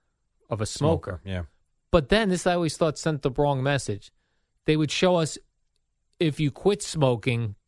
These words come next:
Speaker 1: your lung goes back to this.
Speaker 2: Yes.
Speaker 1: So
Speaker 2: And
Speaker 1: in
Speaker 2: you
Speaker 1: my head, I was always like, "Oh, I can smoke till, like, I'm forty.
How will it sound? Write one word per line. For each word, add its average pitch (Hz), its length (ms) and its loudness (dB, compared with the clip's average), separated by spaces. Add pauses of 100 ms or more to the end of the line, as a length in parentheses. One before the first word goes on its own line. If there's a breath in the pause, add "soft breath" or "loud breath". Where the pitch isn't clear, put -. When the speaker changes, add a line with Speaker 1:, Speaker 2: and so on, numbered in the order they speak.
(240)
Speaker 1:
your 123 160 4
lung 123 280 2
goes 117 200 2
back 117 280 2
to 117 100 0
this. 127 420 -6 (120)
Speaker 2:
Yes. 123 480 -2
Speaker 1:
So 175 100 4
Speaker 2:
And 180 40 4
Speaker 1:
in 180 40 2
Speaker 2:
you 185 40 4
Speaker 1:
my 208 180 4
head, 190 180 4
I 151 80 4
was 147 180 0
always 143 200 2
like, 135 120 0
"Oh, 185 60 0
I 214 80 -2
can 208 80 -2
smoke 175 300 -2
till, 175 100 2
like, 151 80 0
I'm 131 140 0
forty. 143 560 -2